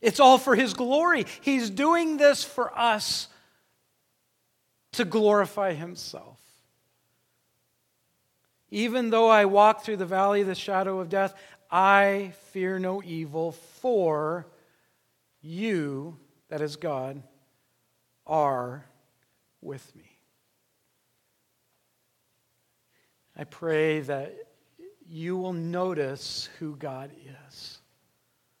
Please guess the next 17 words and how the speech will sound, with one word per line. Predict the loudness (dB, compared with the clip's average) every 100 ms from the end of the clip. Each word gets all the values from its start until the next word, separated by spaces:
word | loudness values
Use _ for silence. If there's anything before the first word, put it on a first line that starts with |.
| _ _ _ _ _ _
Because | -18 -12 -6 -4 -4 -6 -12 -14 -14 -18 _ _ _ _ _ _ _
I | -10
have | -8 -8
a |
feeling, | -8 -4 -2 0 -2 -6 -6
as, | -2 0 -2 -8 -16 -20 _ _
as | 0 0 0 -8 -16 -20 -6
like | -4 -2 -4
myself | -6 -6 -4 0 0 -2 -8
and | -10
as | -10
many | -10 -6 -4
others, | -4 -6 -8 -10 -16 _ _ _ _
we | -14
take | -12 -12 -12
for | -12 -12
granted | -10 -4 -2 -2 -4 -10